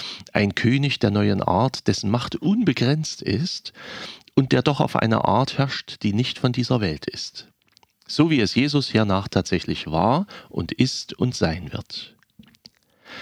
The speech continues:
Heute nun wird uns eine unabdingbare Tugend für das Kommen des Herrn anempfohlen,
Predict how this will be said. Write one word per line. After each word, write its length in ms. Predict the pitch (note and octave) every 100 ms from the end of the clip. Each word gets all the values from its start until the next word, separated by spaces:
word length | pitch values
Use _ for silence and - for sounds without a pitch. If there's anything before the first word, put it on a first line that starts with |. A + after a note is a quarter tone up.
| - - - -
Heute 320 | C#3 F#3+ A#3
nun 260 | A3 A3 F3+
wird 200 | D#3 -
uns 260 | C#3 C#3+
eine 300 | - A#2 A#2+
unabdingbare 920 | B2 F#3 G#3+ - - C3+ C3+ A#2+ A2 G#2+
Tugend 500 | - G3+ F#3 A#2 F#2
für 160 | -
das 180 | F#2+ E2+
Kommen 300 | - A#2+ F#2+
des 180 | F2 -
Herrn 200 | F2+ F2+
anempfohlen, 800 | - A2+ F2 D#2 - F#2+ F#2+ G2+